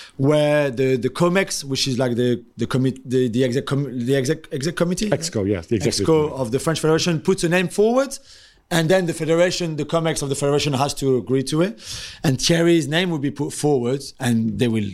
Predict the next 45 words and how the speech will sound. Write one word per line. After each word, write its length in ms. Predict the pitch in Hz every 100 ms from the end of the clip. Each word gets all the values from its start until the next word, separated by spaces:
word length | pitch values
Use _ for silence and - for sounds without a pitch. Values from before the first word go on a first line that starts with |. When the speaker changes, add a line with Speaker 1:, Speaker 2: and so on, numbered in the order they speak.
| -
Speaker 1:
they 80 | 110
will 140 | 98
accept 400 | 92 - 117 -
it. 200 | 123 - - - - -
Uh, 360 | 143 123 120 123
he 120 | 143
was 140 | 131 131
apparently 360 | 131 143 147
very 200 | 139 147
impressive 320 | 147 151 170
in 140 | 151 139
the 120 | 156
interview, 480 | 185 208 202 226 262 - -
uh, 300 | 139 139 135
where 180 | 131 131
he 100 | 123
beat 360 | 143 139 135
Julien 360 | - 107 131 135
Stéphan, 520 | - 143 143 147 143
Sabri 300 | 135 123 131
Lamouchi, 480 | 139 143 135 151 147
and 120 | 120
Jocelyn 260 | 127 135 120
Gourvenec 480 | 180 208 220 220 - - - - - -
to 140 | 196
the 100 | 190
job, 400 | 175 151 196 208
despite 540 | 131 135 - 160 156 147
obviously 640 | 131 135 156 151 151 147 - _
the 100 | - 110 117 180 - -
very, 1200 | 120 120 120 139 139 143 143 139 139 135 135 139
uh, 100 | 135
difficult 480 | 104 147 156 160 127
performances 400 | 143 139 151 143
that 140 | 147
he 60 | 135
had 220 | 143 147
before 380 | 135 135 151 147
as 100 | 123
a, 220 | 135 135
as 160 | 143 117
a 80 | 135
number 260 | 135 135
one 300 | 131 143 139
coach 420 | 139 147 147 -